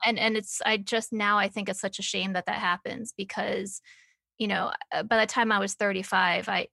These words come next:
I, as, like you said, I, I needed it. I needed to be doing this. And, and, you know, like I said earlier, it just really set everything into motion for me. Um, it, I think for me, it was, like, just an amazing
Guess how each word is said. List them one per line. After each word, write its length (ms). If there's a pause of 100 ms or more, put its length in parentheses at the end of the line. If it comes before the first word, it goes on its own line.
I, 240
as, 240
like 180
you 80
said, 280
I, 300
I 100
needed 400
it. 180 (200)
I 120
needed 400
to 100
be 140
doing 360
this. 300
And, 380
and, 340 (420)
you 80
know, 80
like 140
I 60
said 200
earlier, 380
it 120
just 280
really 260
set 280
everything 460
into 220
motion 440
for 180
me. 300 (580)
Um, 540 (100)
it, 160 (680)
I 120
think 260
for 240
me, 520
it 160
was, 260
like, 420
just 360
an 140
amazing 760